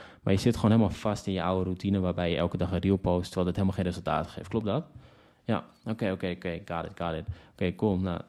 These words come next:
gebaseerd op wat je me net verteld hebt, weet ik zeker dat dit programma wat voor jou is.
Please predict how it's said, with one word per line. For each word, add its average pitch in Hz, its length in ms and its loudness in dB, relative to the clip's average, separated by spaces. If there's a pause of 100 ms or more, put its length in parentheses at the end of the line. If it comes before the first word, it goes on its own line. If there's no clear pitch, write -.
(260)
gebaseerd 113 360 6
op 110 60 8
wat 101 100 6
je 101 60 6
me 98 60 8
net 92 100 6
verteld 110 340 4
hebt, 98 140 4
weet 92 120 2
ik 92 100 -4
zeker 123 420 2
dat 101 140 2
dit 101 180 0
programma 92 380 0
wat 87 160 -6
voor 87 120 -6
jou 80 240 -4
is. - 160 -14